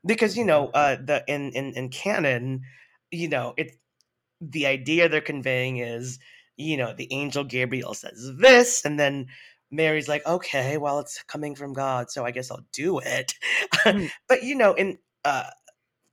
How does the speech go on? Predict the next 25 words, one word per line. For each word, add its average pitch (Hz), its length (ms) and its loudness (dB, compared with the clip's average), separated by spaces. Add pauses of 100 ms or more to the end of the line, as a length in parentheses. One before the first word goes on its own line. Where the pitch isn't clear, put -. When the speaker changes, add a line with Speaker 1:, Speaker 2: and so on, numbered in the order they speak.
(160)
Speaker 1:
from 202 180 6
human 214 460 0
experience, 156 1120 -2 (680)
that 185 400 4 (180)
narrative 139 920 -2
does 131 240 -8
not 123 360 -4
make 131 340 -8
much 117 300 -10
sense, - 580 -8
really. 120 540 -6 (400)
Um, 117 200 -6
Speaker 2:
Yeah. 123 60 -12
Speaker 1:
this 135 180 -8
is 151 140 -8
more, 131 640 -2
that 151 200 0
narrative 139 320 -2
is 113 140 -12
more 120 240 -6
of 113 80 -8
a, 117 120 -10 (400)
a - 60 -4
tradition 131 760 -4
thing, - 180 -10